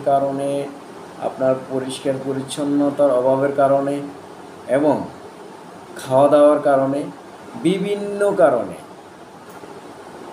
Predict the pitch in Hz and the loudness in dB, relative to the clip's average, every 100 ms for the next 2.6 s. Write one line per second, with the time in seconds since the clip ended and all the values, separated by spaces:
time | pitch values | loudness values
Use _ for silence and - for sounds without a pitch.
0 | - 131 139 139 147 143 135 131 131 - | -6 0 2 4 2 -2 -6 -6 -6 0
1 | 151 165 - - - - - - - - | 0 0 -6 -16 -18 -18 -18 -18 -14 -10
2 | 110 131 127 123 123 147 | -6 -6 -2 -2 0 -2